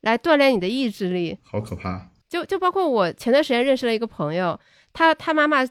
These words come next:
Speaker 1: 算是真的把他打造成了重庆刘亦婷。他是他们重庆好像是第一个考上康奈尔酒店管理专业的本科生，然后他就是家里的骄傲。他，而且他上了大学之后才逐渐发现说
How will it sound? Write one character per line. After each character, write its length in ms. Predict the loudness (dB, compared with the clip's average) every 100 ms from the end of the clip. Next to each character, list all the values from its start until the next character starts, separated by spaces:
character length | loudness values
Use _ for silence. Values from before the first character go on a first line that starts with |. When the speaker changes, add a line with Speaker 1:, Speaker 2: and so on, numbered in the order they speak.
| _
Speaker 1:
算 260 | -2 0
是 100 | 0
真 140 | 0 0
的 80 | 0
把 100 | -2
他 140 | -2
打 180 | -2 -4
造 140 | -4
成 160 | -4 -4
了 80 | -4
重 260 | -6 -6
庆 200 | -2 -2
刘 160 | 0 -2
亦 100 | -6
婷。 320 | -6 -6 -8 -12 _ _ -6
他 120 | -2
是 320 | 2 4 2
他 120 | 0
们 120 | 0 0
重 240 | 0 -2
庆 220 | 0 0
好 160 | 0 -2
像 180 | -2 -2
是 160 | -6
第 280 | -8 -4 -4
一 80 | -2
个 280 | 0 0 -2
考 240 | -4 -4
上 200 | -2 -4
康 200 | -2 -2
奈 160 | 0 0
尔 280 | -2 -8 -14 _ _ -2
酒 120 | 4
店 140 | 4
管 180 | 6 4
理 120 | 4
专 180 | 2 2
业 80 | 2
的 100 | -2 -2
本 160 | -2 0
科 160 | 0
生， 320 | -2 -2 -4 -8 _ _ -2
然 160 | 2
后 80 | 2
他 80 | 0 -8 -10
就 120 | -4
是 240 | -2 -2
家 240 | -2 2 2
里 100 | 0
的 100 | -6
骄 160 | -4
傲。 380 | -2 0 -2 -4 _ _
他， 140 | -4 0
而 120 | 2
且 100 | 2
他 140 | 2
上 160 | 0 2
了 60 | 2
大 160 | 0
学 120 | -2
之 140 | -4 -4
后 100 | -4
才 160 | -4
逐 240 | -6 -6 -6
渐 160 | -4
发 160 | -2 -2
现 140 | -4
说 240 | -2 -4